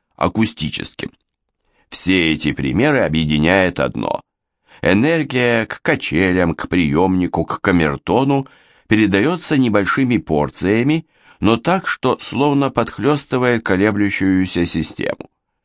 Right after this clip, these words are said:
Ещё говорят – колеблются в фазе. Можно сказать и так. Своя собственная внутренняя частота того же камертона,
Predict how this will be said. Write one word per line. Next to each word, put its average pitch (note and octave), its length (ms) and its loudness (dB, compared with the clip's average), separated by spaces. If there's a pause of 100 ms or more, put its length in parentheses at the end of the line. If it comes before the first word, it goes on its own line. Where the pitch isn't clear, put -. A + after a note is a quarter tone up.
(200)
Ещё D#2 320 0
говорят – D#2 480 2 (480)
колеблются F2+ 840 0
в - 60 -4
фазе. - 640 -6 (680)
Можно F3+ 300 2
сказать C#3 480 -2
и G2 60 0
так. - 460 -4 (520)
Своя E2 800 0
собственная E2 1040 0
внутренняя C2+ 800 0
частота D2 720 -2
того D#2 320 0
же D2+ 140 -2
камертона, D2+ 800 -2